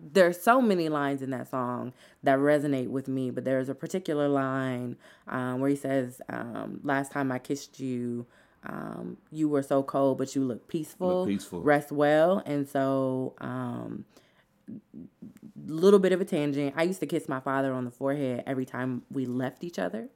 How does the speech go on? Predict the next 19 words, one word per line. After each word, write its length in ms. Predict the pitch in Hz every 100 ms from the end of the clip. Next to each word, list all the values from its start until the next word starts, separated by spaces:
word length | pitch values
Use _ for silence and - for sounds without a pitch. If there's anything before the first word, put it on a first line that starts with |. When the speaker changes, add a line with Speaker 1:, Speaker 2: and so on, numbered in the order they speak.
| -
Speaker 2:
Mm. 260 | 202 180 78 - -
Speaker 1:
Um, 480 | 131 127 123 120 - -
and 600 | 139 135 127 127 123 123
the 100 | 131
last 400 | 135 151 170 170
time 220 | 160 147
that 80 | 139
I 80 | 131
was 180 | 123 120
with 220 | 143 143
him, 360 | 139 123 117 113 - -
I 100 | 135
did 240 | 131 147 139
not 300 | 131 123 -
kiss 220 | 135 -
him 180 | 123 110
on 120 | 110
the 80 | 104
forehead. 560 | 127 117 131 - -